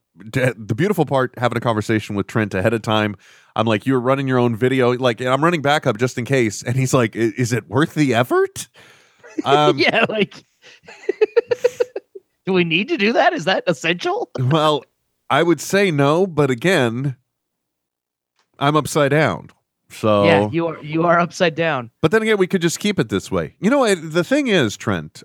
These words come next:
Speaker 1: uh, we've, we're now entering into, I already don't have everything set up the way I want for audio. And, and now we're, we're, we're branching out into having <laughs> video running at the same time.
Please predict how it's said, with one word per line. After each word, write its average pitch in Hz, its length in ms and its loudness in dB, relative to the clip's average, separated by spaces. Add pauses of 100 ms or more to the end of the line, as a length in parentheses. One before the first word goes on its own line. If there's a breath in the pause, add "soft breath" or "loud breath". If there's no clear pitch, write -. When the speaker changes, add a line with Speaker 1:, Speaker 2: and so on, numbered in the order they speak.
Speaker 1:
uh, 98 300 2
we've, 110 300 -4 (100)
we're 120 140 2
now 190 520 2
entering 139 560 -2
into, 127 580 -4
I 220 140 2
already 185 680 0 (540)
don't 135 320 0
have 123 220 -2
everything 117 260 -2
set 104 240 0
up - 140 -2
the 98 80 2
way 95 160 4
I 92 100 2
want 90 440 -4 (500)
for 90 180 -4
audio. 90 380 0 (1400 soft breath)
And, 95 340 -6
and 95 140 -4
now 110 180 2
we're, 113 240 0
we're, 95 320 -2
we're 95 160 2
branching 107 460 0
out 98 200 2
into 98 220 -4
having 98 320 -2
<laughs> - 0 -
video 120 360 2
running 110 320 0
at 110 80 -6
the 98 100 -2
same 107 320 -4
time. 110 520 -4